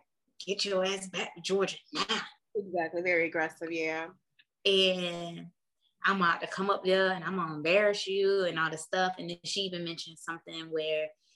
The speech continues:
Speaker 1: he had, like, grabbed her when she had asked him to leave her home and
Speaker 2: Mm-hmm.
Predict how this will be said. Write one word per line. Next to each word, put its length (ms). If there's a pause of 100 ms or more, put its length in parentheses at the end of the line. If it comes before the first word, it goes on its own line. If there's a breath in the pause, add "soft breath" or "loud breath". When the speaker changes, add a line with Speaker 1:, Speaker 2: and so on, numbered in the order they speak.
(260)
Speaker 1:
he 380
had, 200
like, 240
grabbed 400
her 400
when 180
she 380
had 100 (160)
asked 180
him 120
to 80
leave 240
her 260
home 640 (120)
and 220 (180)
Speaker 2:
Mm-hmm. 300